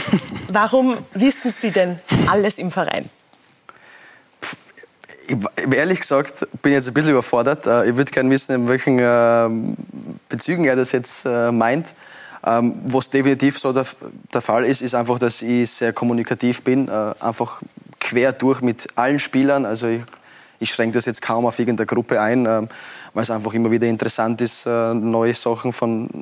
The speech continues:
Speaker 2: einfach, äh, verschiedenen Menschen, verschiedenen Nationen, Kulturen einfach, ähm,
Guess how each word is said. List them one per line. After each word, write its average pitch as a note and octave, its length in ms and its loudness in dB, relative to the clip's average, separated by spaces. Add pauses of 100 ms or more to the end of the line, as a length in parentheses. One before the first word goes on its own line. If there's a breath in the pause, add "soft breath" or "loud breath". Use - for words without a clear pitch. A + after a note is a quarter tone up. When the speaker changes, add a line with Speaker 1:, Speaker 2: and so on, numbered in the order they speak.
(160)
Speaker 2:
einfach, A2+ 320 -6 (220)
äh, - 80 -12 (260)
verschiedenen B2 580 0 (600 loud breath)
Menschen, C3 420 0
verschiedenen B2+ 300 0
Nationen, B2+ 520 0
Kulturen B2+ 520 2
einfach, B2 440 -2
ähm, A#2 520 2